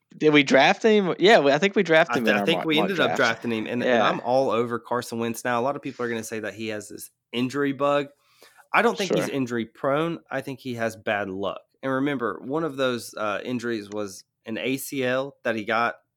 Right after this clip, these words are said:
Speaker 2: because he got hit. Okay? So that's
Speaker 1: Right.
Speaker 2: not something I'm gonna count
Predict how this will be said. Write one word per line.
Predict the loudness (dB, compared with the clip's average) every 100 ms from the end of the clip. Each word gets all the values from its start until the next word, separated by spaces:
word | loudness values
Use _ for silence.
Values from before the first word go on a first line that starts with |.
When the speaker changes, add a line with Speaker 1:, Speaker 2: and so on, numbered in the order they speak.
| _ _ _ _ _ _ _
Speaker 2:
because | -8 -6 -4
he | 2
got | 2 0
hit. | -4 -6 -6 _ _ _ _ _ _
Okay? | -6 0 0 0 -10 _ _ -18
So | 0
that's | 4 4
Speaker 1:
Right. |
Speaker 2:
not | 2
something | 0 -2 0
I'm | 0
gonna | 0 -4
count | -2 -2 -2